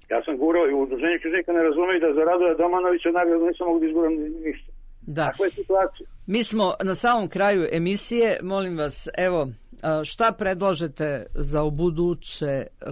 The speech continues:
Speaker 2: kako bi trebalo sve ovo da izgleda, da bi se neke nepravde ispravile, a da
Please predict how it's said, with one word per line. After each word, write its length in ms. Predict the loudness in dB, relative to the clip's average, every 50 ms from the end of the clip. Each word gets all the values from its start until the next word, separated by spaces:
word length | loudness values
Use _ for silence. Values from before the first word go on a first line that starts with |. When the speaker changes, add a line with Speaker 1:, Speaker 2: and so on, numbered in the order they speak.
| -12
Speaker 2:
kako 360 | -4 -2 0 0 0 -2 -8 -10
bi 120 | -10 -12
trebalo 480 | -12 -8 -6 -6 -6 -6 -10 -10 -10 -10
sve 260 | -12 -10 -8 -6 -6
ovo 200 | -4 -4 -6 -8
da 260 | -8 -8 -8 -8 -8 -8 -8
izgleda, 600 | -8 -8 -6 -4 -4 -4 -4 -2 -4 -6 -6 -6
da 180 | -6 -6 -6 -6
bi 340 | -8 -8 -8 -8 -8 -10 -10 -12
se 420 | -14 -10 -8 -8 -6 -6 -6 -8
neke 500 | -8 -8 -6 -4 -4 -4 -4 -4 -8 -8 -8 -8 -12
nepravde 800 | -8 -6 -2 -2 -2 -2 0 0 2 2 0 0 -2 -2 -2 -2
ispravile, 840 | -2 -4 -4 -4 -4 -4 0 0 0 2 2 2 2 2 2 0 0 0
a 200 | 0 0 0 0
da 320 | 0 0 0 0 0 -2